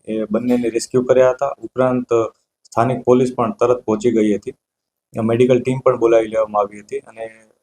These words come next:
જે લોકો ઇન્જર હતા, એ લોકોને તત્કાલ પ્રાથમિક સારવાર પણ ત્યાં આપવામાં આવી હતી.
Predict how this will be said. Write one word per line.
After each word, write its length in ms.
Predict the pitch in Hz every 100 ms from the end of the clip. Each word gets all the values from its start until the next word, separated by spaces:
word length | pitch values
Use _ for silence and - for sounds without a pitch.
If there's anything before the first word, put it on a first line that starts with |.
| _
જે 220 | 104 120
લોકો 280 | 117 120 123
ઇન્જર 300 | 117 117 123
હતા, 300 | 127 117 98 _ _ _ -
એ 60 |
લોકોને 420 | 113 120 120 113 110 -
તત્કાલ 440 | 113 - 131 120
પ્રાથમિક 420 | 110 113 113 120
સારવાર 340 | - 113 117 113
પણ 180 | 113 104
ત્યાં 220 | 107 104
આપવામાં 440 | 104 - 98 90
આવી 160 | 87 85
હતી. 240 | 85 _